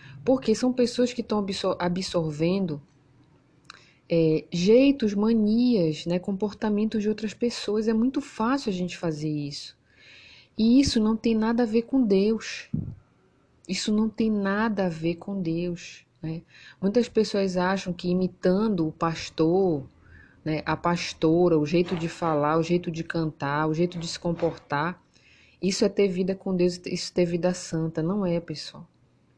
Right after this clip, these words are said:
Não é. Né?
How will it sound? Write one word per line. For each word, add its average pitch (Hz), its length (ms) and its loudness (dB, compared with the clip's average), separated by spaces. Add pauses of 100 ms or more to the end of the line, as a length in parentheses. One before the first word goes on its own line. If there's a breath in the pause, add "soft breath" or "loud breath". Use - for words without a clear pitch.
(880 soft breath)
Não 170 240 0
é. 139 220 -8 (1800 soft breath)
Né? 165 280 -4